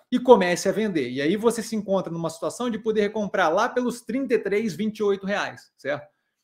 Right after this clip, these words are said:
"Ah, você acha que vai cair lá? Por que você não vende?" Porque eu não tô dizendo que eu acho que vai cair, eu vejo a possibilidade, eu não vou ficar chutando o timing de mercado, porque é chute, eu não trabalho com chute, tá? A ideia de que, "Não, agora vai cair, não, agora vai subir." Quantas vezes eu vi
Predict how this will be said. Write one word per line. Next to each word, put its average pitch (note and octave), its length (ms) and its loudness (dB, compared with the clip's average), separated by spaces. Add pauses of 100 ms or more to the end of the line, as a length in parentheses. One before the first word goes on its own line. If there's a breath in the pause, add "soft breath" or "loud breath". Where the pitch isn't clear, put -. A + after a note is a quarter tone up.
(300)
"Ah, C4+ 280 6
você G#3+ 200 6
acha A#3+ 260 6
que G3 60 -4
vai G#3+ 100 4
cair G#3+ 120 2
lá? A#3+ 100 4
Por A#3+ 80 -10
que - 100 -14
você - 60 -8
não B3 120 0
vende?" F3 220 2
Porque - 140 -6
eu F#4 40 0
não F#4 140 -4
tô B3 120 4
dizendo A#3+ 260 0
que C4+ 80 4
eu A#3+ 120 6
acho A3 320 2
que - 60 -10
vai A3+ 100 0
cair, A3 220 0
eu D#3 100 2
vejo G#3 420 4
a A3+ 40 2
possibilidade, A3 680 2
eu C#4+ 60 4
não D#4 100 4
vou A#3 100 2
ficar G3 180 2
chutando G3+ 560 2
o C#3 80 -8
timing D#3+ 320 2
de D#3+ 80 -6
mercado, A3+ 480 -4 (360)
porque E4+ 180 -2
é F#4+ 60 6
chute, B3+ 380 -4
eu A3 80 0
não A3+ 80 -2
trabalho F#3 360 2
com G#3+ 80 -2
chute, A3+ 360 -6 (540)
tá? C3+ 420 -2
A E3 120 4
ideia F3+ 260 6
de E3+ 120 2
que, G3+ 100 -10
"Não, G3+ 240 -2
agora D3 320 -4
vai F#3+ 100 -4
cair, G#2+ 320 -8
não, F#3+ 160 -6
agora D#3 240 -4
vai D3+ 80 -2
subir." C#3 240 -6
Quantas D4+ 320 0
vezes F#3+ 140 2
eu F3 100 4
vi B2+ 640 -4